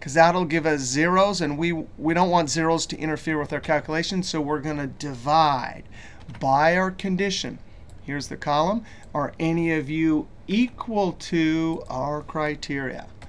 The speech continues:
All right, so what is this gonna do? The if gave us numbers and falses, and the falses filtered out the numbers we didn't want. Here, because we're dividing by, um, these will give us trues and falses, and when we're doing division,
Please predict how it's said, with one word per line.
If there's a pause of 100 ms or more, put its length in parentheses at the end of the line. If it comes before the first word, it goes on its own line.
(420)
All
right,
so
what
is
this
gonna
do? (220)
The
if
gave
us
numbers (140)
and
falses,
and
the
falses
filtered
out (1040)
the
numbers
we
didn't
want. (260)
Here,
because
we're
dividing (380)
by, (100)
um,
these
will
give
us
trues
and
falses,
and
when
we're
doing
division,